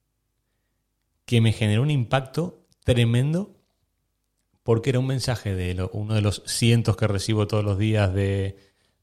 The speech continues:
agentes e intermediarios, que todos tienen a, a Messi con veinte años libre.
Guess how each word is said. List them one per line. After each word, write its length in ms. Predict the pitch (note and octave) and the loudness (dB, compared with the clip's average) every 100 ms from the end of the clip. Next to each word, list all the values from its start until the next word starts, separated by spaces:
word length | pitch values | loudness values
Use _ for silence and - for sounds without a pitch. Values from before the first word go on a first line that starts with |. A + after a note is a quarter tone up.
| - | -2
agentes 480 | G#2 - A2 A2+ A2+ | -2 2 2 2 0
e 40 | |
intermediarios, 800 | G#2 G#2+ G#2 G#2 A2 B2 C#3 D3 | 0 0 0 0 2 0 0 -2
que 140 | - - | -6 -2
todos 240 | G#2 F#2+ | 0 0
tienen 280 | G#2+ G2+ G2 | 0 0 0
a, 840 | F#2+ F#2+ F2+ F2 F2+ F2+ A#2+ A2+ - _ _ _ _ _ G#2 | 0 0 -2 -4 -6 -8 -10 -12 -16 _ _ _ _ _ 0
a 100 | G2 | 2
Messi 300 | G#2+ - G#2 | 2 2 -2
con 120 | G2+ | -2
veinte 220 | G#2 G2+ | -2 0
años 200 | G#2 G2+ | 0 0
libre. 380 | G2+ C3 D3 G#3 | 0 -2 -2 -8